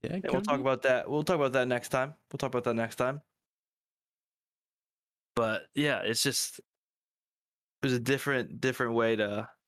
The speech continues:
Speaker 2: to live back then. And I remember being in high, not really high school, like, middle school, going into high school. I think this is the time period. People talking mad shit about Halo,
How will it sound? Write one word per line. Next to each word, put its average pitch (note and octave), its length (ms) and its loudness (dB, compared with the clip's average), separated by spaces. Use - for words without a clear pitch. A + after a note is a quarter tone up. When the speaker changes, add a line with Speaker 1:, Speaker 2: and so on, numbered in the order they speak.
Speaker 2:
to C3+ 100 2
live A#2 500 4
back A2+ 300 -2
then. A2+ 340 2
And A2 260 2
I C#3+ 60 4
remember D#3 200 2
being D3 160 4
in C3+ 80 4
high, C#3 280 0
not C#3+ 260 -2
really D3 200 2
high C#3 200 0
school, C#3+ 160 -4
like, C#3 120 2
middle C#3+ 200 2
school, E3+ 420 2
going D#3+ 220 2
into E3+ 120 2
high F3+ 140 0
school. F#3 360 0
I F3+ 40 0
think F3 180 4
this E3 100 2
is D#3+ 80 2
the - 0 -
time F3 260 2
period. F#3 400 4
People D3+ 240 4
talking C#3 400 0
mad C#3 280 4
shit D3+ 240 2
about C#3 200 4
Halo, D#3+ 460 4